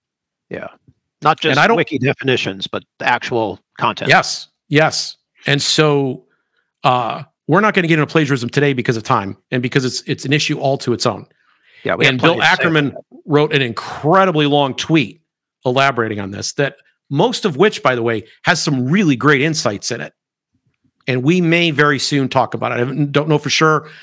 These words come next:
Speaker 2: but we're thinking, Bill and I have been talking about, you know, maybe doing an episode just on Bill Ackerman's tweet because it's that interesting. It's that compelling. But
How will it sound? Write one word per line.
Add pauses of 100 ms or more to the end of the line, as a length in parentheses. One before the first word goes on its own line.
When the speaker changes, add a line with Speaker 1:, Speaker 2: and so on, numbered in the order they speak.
(140)
Speaker 2:
but
we're
thinking,
Bill
and
I
have
been
talking
about,
you
know,
maybe
doing
an
episode
just
on
Bill
Ackerman's
tweet (480)
because
it's
that (380)
interesting.
It's
that
compelling. (1400)
But